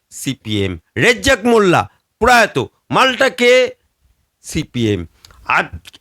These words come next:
আজকে শাহজাহান মালটা কে? সিপিএম। কল্যাণ মাঝি মালটা কে? কংগ্রেস। এই যে লোকগুলো আজকে এসছে, এই দলটায় হচ্ছে যে যত রংবাজি করতে পারবে,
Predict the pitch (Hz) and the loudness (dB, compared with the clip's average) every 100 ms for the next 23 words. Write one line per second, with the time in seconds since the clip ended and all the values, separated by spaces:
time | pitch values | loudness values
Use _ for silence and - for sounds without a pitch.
0 | - 185 175 214 - 214 240 247 214 143 | -6 -4 -2 -4 0 0 2 4 4 2
1 | 104 - - 202 262 233 254 254 254 262 | -2 -10 -2 0 0 0 -2 0 2 2
2 | 240 _ - 196 185 147 147 120 82 _ | -2 _ -10 -8 -6 -4 -2 -2 -6 _
3 | - 247 277 262 247 226 165 170 160 254 | -2 0 2 2 2 0 0 0 2 2
4 | 262 269 - 247 269 254 - _ - 214 | 2 -2 0 2 4 2 -4 _ 0 2
5 | 196 175 143 120 113 - - _ _ _ | 2 2 0 0 -2 -8 -20 _ _ _
6 | _ _ _ _ _ _ _ _ _ _ | _ _ _ _ _ _ _ _ _ _
7 | - 165 262 277 339 247 156 196 156 160 | 2 4 4 2 0 2 2 0 -2 -2
8 | 139 110 170 _ _ _ - - 123 135 | 0 -2 -6 _ _ _ -20 -6 -4 -4
9 | 135 254 240 - 160 208 - - 113 107 | -2 2 2 2 -2 -2 -4 -4 -4 -4
10 | - _ _ _ _ _ _ 180 254 269 | -8 _ _ _ _ _ _ 2 4 2
11 | 185 165 220 277 202 143 135 - _ _ | 2 2 2 2 0 0 -2 -10 _ _
12 | _ - - - - 269 190 110 - 214 | _ 0 0 0 -2 0 0 -2 2 4
13 | 240 170 160 185 208 208 180 180 180 190 | 4 2 -2 0 0 2 2 2 0 0
14 | 220 220 - 214 208 208 208 | -2 -2 0 2 2 2 -2